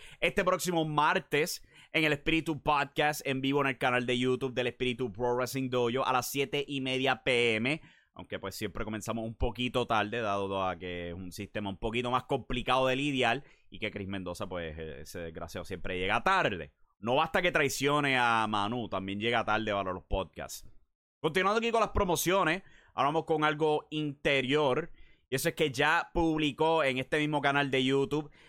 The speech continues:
la segunda parte de El Último Gran Éxodo de W W C, el segmento Recuerdo Estelar de esta semana. Ya salió para este pasado jueves, el día de ayer.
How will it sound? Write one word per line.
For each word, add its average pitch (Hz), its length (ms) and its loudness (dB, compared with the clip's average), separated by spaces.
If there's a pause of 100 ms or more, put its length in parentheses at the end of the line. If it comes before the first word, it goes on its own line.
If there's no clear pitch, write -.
la 170 160 0
segunda 185 480 0
parte 180 420 2
de 151 240 2
El 143 120 0
Último 165 580 0
Gran 147 340 -2
Éxodo 143 580 2
de 131 120 2
W 127 300 2
W 117 260 0
C, 113 200 -4
el 98 80 -4
segmento 113 760 -4
Recuerdo 113 720 -2
Estelar 110 540 -2
de 117 80 -4
esta 113 200 -6
semana. 117 420 -2
Ya 110 140 -4
salió 107 260 -4
para 107 160 -2
este 110 460 -4
pasado 107 680 -2
jueves, 127 580 -2
el 82 120 -12
día 82 200 -10
de 80 60 -8
ayer. 101 380 -2